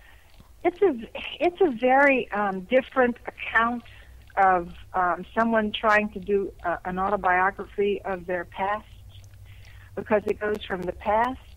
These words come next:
to, um, the present, kinda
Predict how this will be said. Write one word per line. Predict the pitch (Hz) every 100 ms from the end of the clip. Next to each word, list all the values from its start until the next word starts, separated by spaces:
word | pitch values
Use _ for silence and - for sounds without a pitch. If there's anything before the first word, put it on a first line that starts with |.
| - - - - - - - - - 233
to, | 226 196 190 190 185 -
um, | 180 175 165 165 151 143 - - 180
the | 190
present, | - 185 190 202 247 277 - - - - - - -
kinda | - 196 185